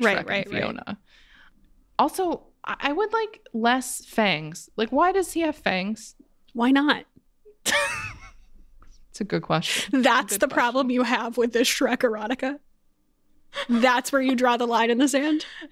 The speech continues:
Speaker 2: I mean, the green is fine. Like, I, I, green is a nice color, but fangs, I, that's doesn't, doesn't do it for me. I mean, well,
Speaker 1: A
Speaker 2: there was the whole
Speaker 1: bridge too
Speaker 2: Twilight thing.
Speaker 1: far.
Speaker 2: <laughs> That was really what <laughs> made me pull back.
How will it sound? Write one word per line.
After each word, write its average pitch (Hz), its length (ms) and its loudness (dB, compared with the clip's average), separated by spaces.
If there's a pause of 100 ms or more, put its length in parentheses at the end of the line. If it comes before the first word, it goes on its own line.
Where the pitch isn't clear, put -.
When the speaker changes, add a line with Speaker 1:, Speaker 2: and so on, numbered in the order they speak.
(320)
Speaker 2:
I 294 80 4
mean, 294 160 0
the 285 80 2
green 269 360 4
is 208 160 0
fine. 131 440 0
Like, 160 260 -2
I, 185 260 2
I, 220 180 2
green 240 340 -2
is 202 100 2
a 156 60 -4
nice 143 240 -4
color, 147 260 2
but 143 160 -2
fangs, 196 640 -2 (140)
I, 156 100 2 (140)
that's 202 200 -4
doesn't, 240 460 -4
doesn't 208 240 0
do 156 160 0
it - 100 0
for 143 160 -4
me. 131 360 -4
I 185 60 2
mean, 185 280 -2
well, 165 360 0
Speaker 1:
A - 40 2
Speaker 2:
there 175 80 0
was 190 60 -4
the - 0 -
whole - 40 0 (180)
Speaker 1:
bridge 233 180 0
too - 100 0
Speaker 2:
Twilight 147 220 2
thing. - 60 -12
Speaker 1:
far. 214 500 -2 (800)
Speaker 2:
<laughs> - 160 4 (1500)
That 214 380 2
was 180 180 -4
really 151 400 0
what 151 320 0
<laughs> - 80 -12
made 180 200 0
me 156 120 -10
pull 170 260 -10
back. - 540 -6